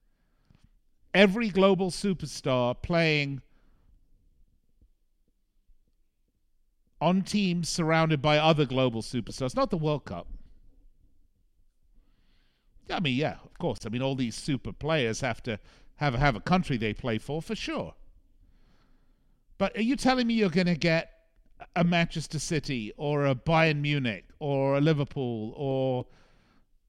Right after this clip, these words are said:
a Barcelona or a Real Madrid type of talent level on any national team? No, you're not.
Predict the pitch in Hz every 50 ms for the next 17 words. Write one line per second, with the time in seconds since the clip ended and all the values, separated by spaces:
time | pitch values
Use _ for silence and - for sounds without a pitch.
0 | _ _ _ _ _ _ _ _ _ _ _ _ - 147 131 - - 165 160 156
1 | 147 - - 156 151 156 151 151 143 143 135 135 151 147 143 139 131 131 143 143
2 | 139 131 127 127 127 117 - 131 139 135 127 110 - - - - - - - 185
3 | 185 196 - - - 156 147 127 - - - - - - - 165 180 175 170 151
4 | 139 147 139 135 120 127 123 131 127 127 127 123 117 113 110 110 104 107 - 120
5 | 110 - 127 110 110 135 151 147 123 117 104 98 92 69 - - - -